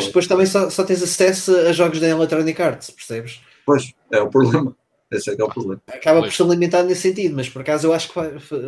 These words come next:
Speaker 2: era muito inteligente.
Speaker 1: Não, mas nós temos, temos um serviço parecido, mas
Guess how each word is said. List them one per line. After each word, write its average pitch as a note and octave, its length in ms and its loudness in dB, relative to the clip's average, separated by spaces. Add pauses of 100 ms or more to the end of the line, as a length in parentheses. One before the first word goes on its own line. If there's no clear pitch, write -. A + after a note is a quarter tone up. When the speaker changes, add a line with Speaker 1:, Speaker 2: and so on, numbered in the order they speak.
(380)
Speaker 2:
era D#3 180 -2
muito E3+ 220 0
inteligente. D3 600 -2
Speaker 1:
Não, G#2 200 -2 (340)
mas C#3+ 240 0
nós C3 180 2
temos, C3+ 280 2 (240)
temos A#2+ 260 -2
um A#2+ 60 0
serviço A#2+ 420 -6
parecido, C3+ 420 -2
mas C3+ 400 -2